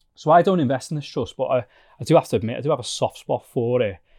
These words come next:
I think it just consistently serves its shareholders well. So it's managed by Joe Curtis. He's been in charge since nineteen ninety-one, which is a very long tenure.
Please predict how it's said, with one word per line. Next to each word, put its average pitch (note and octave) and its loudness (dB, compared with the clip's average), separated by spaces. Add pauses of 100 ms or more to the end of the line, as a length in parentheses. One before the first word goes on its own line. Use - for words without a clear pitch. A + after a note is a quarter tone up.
(300)
I C3 -6
think E3 0
it F#3 -8
just - -16
consistently - -4
serves A#2+ -2
its C3+ -10
shareholders A#2+ -4
well. A2+ -2
So - -6
it's - -4
managed D3+ 2
by C#3+ 4
Joe B2 0
Curtis. B2 -2
He's C#3 -4
been C3 -2
in B2 -4
charge A#2 -2
since - -8
nineteen A#2+ -4
ninety-one, A2+ -6
which G#2+ -10
is B2 -8
a A#2 -6
very A#2+ 0
long A2 -8
tenure. A2+ -10